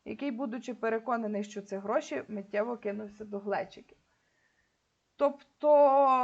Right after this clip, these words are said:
ну, ми бачимо, який потужний культурний шар був знищений. І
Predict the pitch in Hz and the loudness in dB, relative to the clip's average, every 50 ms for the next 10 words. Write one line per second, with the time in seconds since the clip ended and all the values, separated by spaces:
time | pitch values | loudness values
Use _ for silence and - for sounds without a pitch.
0 | 247 247 247 254 277 262 254 262 240 233 214 214 214 - 220 226 220 214 208 - | 0 -2 -4 -4 -4 -4 -4 -4 0 0 0 0 0 -4 -6 -6 -6 -8 -8 -10
1 | 226 214 - 226 220 220 220 214 190 190 202 190 190 - 208 202 - - 208 202 | -12 -10 -8 -10 -8 -6 -4 -6 -4 -6 -8 -10 -10 -10 -10 -10 -8 -6 -6 -6
2 | 196 190 190 208 - - 269 269 285 370 392 - - - - - - _ - 247 | -6 -6 -8 -10 -4 0 2 2 2 2 0 -6 -14 -20 -20 -20 -20 _ -18 -14
3 | 226 208 247 247 226 220 226 220 202 196 202 - - 196 196 185 175 - - - | -10 -8 -8 -6 -6 -6 -4 -4 -6 -6 -8 -12 -12 -12 -12 -12 -12 -14 -16 -12
4 | - 208 214 214 | -6 -4 -4 -4